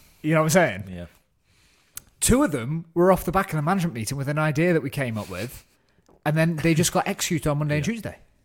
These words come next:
Speaker 2: Yeah.
Speaker 1: You know what I mean? It's just like, huh, okay. And that's because everyone is looking at the business with the lens that they are best in class at. Not, "Got an idea, guys, let's do this," and everyone
Speaker 2: Yep.
Speaker 1: drafts in behind.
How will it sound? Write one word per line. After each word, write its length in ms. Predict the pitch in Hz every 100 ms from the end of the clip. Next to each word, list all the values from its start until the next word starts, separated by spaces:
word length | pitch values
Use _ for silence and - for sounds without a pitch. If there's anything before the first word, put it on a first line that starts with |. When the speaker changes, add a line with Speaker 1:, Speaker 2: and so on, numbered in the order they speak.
| _
Speaker 2:
Yeah. 140 | 95 82 _ _ _ _ _ _ _ -
Speaker 1:
You 140 | 160
know 60 | 180
what 100 | 190
I 40 |
mean? 280 | 202 165 87
It's 160 | 127 -
just 160 | 165
like, 360 | 170 156 156 - - - _ _
huh, 340 | - - 170 101 _ _ - - _ _ _
okay. 320 | 143 - 160 131
And 120 | 135
that's 120 | 147
because 540 | - 156 - 202 139 -
everyone 380 | 151 156 180 175
is 120 | 165
looking 380 | 127 156 160 151
at 80 | 151
the 60 | 135
business 400 | 151 131 101 -
with 120 | 110
the 60 | 120
lens 440 | 123 139 143 131
that 160 | 117 123
they 160 | 123
are 120 | 127
best 300 | 113 110 -
in 100 | 120
class 300 | 104 104 -
at. 180 | 80 - _ _ _ _ _ _ -
Not, 440 | 160 170 160 - -
"Got 160 | 170 160
an 40 |
idea, 240 | 160 151 147
guys, 200 | 131 127
let's 120 | 131
do 140 | 131
this," 180 | 120 139
and 60 | 139
everyone 220 | 120 123
Speaker 2:
Yep. 80 | 117
Speaker 1:
drafts 320 | 131 - -
in 100 | 127
behind. 440 | 104 107 113 147